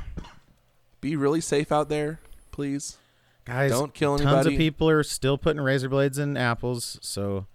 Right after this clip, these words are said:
Speaker 1: make sure you x-ray your apples first.
Speaker 2: Yeah.
Speaker 1: People are
Speaker 2: X-ray
Speaker 1: giving out
Speaker 2: those
Speaker 1: free
Speaker 2: apples.
Speaker 1: weed, apparently. That's what people on Fox News think. As if someone would just give away free weed to
Speaker 2: I know,
Speaker 1: kids.
Speaker 2: dude.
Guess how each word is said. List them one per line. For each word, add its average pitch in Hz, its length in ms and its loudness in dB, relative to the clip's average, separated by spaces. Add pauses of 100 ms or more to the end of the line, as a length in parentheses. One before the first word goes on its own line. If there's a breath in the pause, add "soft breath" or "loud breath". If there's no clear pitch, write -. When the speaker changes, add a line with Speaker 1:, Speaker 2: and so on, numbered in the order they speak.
(520)
Speaker 1:
make 104 180 -6
sure 123 160 -6
you 120 140 0
x-ray 123 260 -2
your 123 140 0
apples 110 340 -4
first. - 600 -6 (880)
Speaker 2:
Yeah. 95 320 -10
Speaker 1:
People 113 220 -4
are - 20 2
Speaker 2:
X-ray 117 100 -2
Speaker 1:
giving 123 140 4
out 123 100 2
Speaker 2:
those 120 140 0
Speaker 1:
free 120 240 4
Speaker 2:
apples. 117 160 0
Speaker 1:
weed, 123 340 2
apparently. 113 720 0 (260)
That's 104 220 -4
what 117 100 -4
people 117 260 -6
on 117 80 -4
Fox 113 300 -4
News 110 260 -6
think. 104 460 -8 (1500)
As 104 160 -4
if 107 100 -2
someone 104 280 -4
would 90 100 -6
just 92 160 -10
give 98 140 -4
away 92 180 -2
free 98 240 -8
weed 90 320 -4
to 82 100 -10
Speaker 2:
I - 100 -6
know, 131 160 0
Speaker 1:
kids. 90 100 -4
Speaker 2:
dude. 113 220 -4